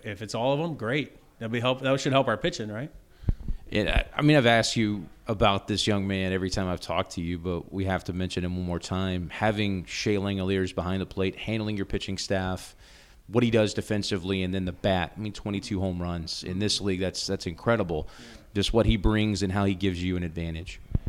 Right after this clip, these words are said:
Speaker 1: Yeah, I mean, there's been a lot of good players in this league, um, but I think you could put Shea up there and argue he's the top, one of the top prospects, if not the M V P. Um,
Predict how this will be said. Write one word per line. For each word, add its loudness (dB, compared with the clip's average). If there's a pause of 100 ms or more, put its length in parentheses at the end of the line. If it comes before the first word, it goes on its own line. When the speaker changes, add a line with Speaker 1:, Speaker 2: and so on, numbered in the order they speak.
Speaker 1:
Yeah, 6
I 4
mean, 0 (960)
there's -10
been 6
a 10
lot 10
of 6
good 6
players 2
in -8
this -10
league, -8 (320)
um, -8
but -4
I -2
think -6
you -6
could -4
put -4
Shea -2
up -6
there -2
and -4
argue -4
he's -4
the -8
top, -8
one -4
of -4
the -8
top -4
prospects, -4
if -6
not -4
the -6
M -4
V -4
P. -6 (400)
Um, -6